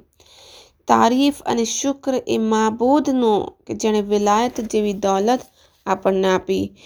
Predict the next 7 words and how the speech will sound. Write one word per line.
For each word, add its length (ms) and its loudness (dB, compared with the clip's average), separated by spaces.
કુરઆન 640 2
અને 300 -2
અહેલ 360 -2
બેતના 500 -2
માનવાવાળા 580 -2
બનાયા. 520 -4
બસ 180 -2